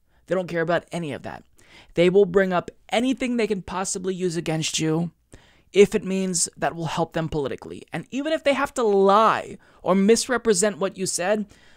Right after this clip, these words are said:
they're going to do that if it means defeating you, because these people don't want power to fully be challenged. That's as simple as the way I can, uh, describe it. I mean, it, it, there's no other way to frame this.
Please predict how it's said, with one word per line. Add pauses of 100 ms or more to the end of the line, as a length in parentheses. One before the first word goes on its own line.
(120)
they're
going
to
do
that
if
it
means
defeating
you,
because
these
people (640)
don't
want (220)
power
to
fully
be
challenged.
That's
as
simple (640)
as
the
way
I
can,
uh,
describe
it.
I
mean,
it,
it, (360)
there's
no
other
way
to
frame
this.